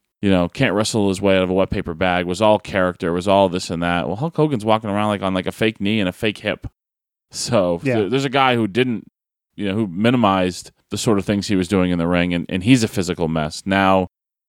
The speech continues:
Speaker 1: take these guys like a Sabu, a Van Dam, a Taz, you know, the, uh, you know, Balls Mahoney, and all these guys who are just taking these crazy bumps on the floor, through tables, off <laughs> ladders,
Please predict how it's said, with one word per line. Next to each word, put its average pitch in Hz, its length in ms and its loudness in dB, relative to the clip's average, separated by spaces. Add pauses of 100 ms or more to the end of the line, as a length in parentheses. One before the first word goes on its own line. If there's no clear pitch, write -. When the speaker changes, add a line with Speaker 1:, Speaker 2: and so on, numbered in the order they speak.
Speaker 1:
take 143 220 0
these 113 180 -2
guys 110 340 2
like 101 140 -2
a 95 40 -6
Sabu, 95 600 2
a 90 60 2
Van 92 280 0
Dam, 90 540 -2
a 82 100 -2
Taz, 92 1000 -4
you 98 140 -8
know, 85 320 -4 (540)
the, 87 320 -2
uh, 87 320 2 (120)
you 87 120 -10
know, 87 40 -8
Balls 110 380 4
Mahoney, 101 580 2
and 87 100 -2
all 107 100 2
these 110 160 0
guys 92 240 -2
who 98 100 -4
are 87 100 -2 (480)
just - 240 -10
taking 98 640 -6
these 85 240 -10
crazy 120 560 -2
bumps 110 440 0
on 87 360 -2 (380)
the 92 60 -12
floor, 110 520 4
through 110 160 -6
tables, 95 760 0
off - 280 0
<laughs> - 20 -12
ladders, 98 720 0